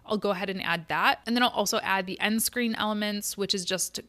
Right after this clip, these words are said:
what happens at the end of the video where it allows you to subscribe to my channel or watch a different video. And lastly, I think this is lastly, I do the timestamps. So this is a newer feature that YouTube has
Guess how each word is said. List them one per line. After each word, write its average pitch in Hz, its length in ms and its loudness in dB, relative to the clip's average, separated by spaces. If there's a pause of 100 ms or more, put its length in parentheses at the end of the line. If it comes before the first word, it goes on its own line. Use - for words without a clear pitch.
what 202 120 -2
happens 180 420 -2
at - 140 -6
the 180 80 -2
end 175 120 -2
of 170 60 -6
the 170 60 -10
video 220 480 4
where 180 280 0
it 165 200 -4 (160)
allows 175 400 0
you 180 60 -8
to 165 80 -8
subscribe - 480 -4
to - 100 -10
my 180 100 -6
channel 220 500 0
or 190 80 -4
watch 175 260 -2
a 175 40 -10
different - 260 -10
video. 247 580 2
And 247 160 6
lastly, - 720 2 (300)
I 196 60 -10
think 277 200 -6
this - 180 -2
is - 180 -10
lastly, 190 540 -6
I 202 100 0
do 180 340 -4
the - 100 -8
timestamps. - 640 2
So - 160 -2
this 233 220 -2
is 440 60 0
a 415 120 4
newer 208 260 2
feature 214 380 -2
that 202 160 2
YouTube 208 680 -2 (120)
has 190 720 0